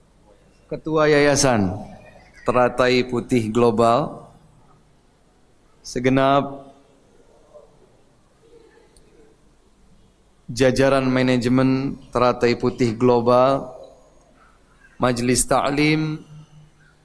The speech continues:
Al-Mar'atus Salihah. Ini adalah kesempatan luar biasa bagi kami secara pribadi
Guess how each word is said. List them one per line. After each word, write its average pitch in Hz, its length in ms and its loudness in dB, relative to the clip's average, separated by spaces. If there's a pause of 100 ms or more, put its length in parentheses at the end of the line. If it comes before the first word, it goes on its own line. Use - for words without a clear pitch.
(1080)
Al-Mar'atus 131 640 0
Salihah. 139 880 0 (1700)
Ini 131 320 2
adalah 131 720 0 (1500)
kesempatan 135 720 0
luar 131 320 2
biasa 127 720 0 (800)
bagi 120 480 0
kami 131 400 0
secara 123 400 0
pribadi 117 720 -2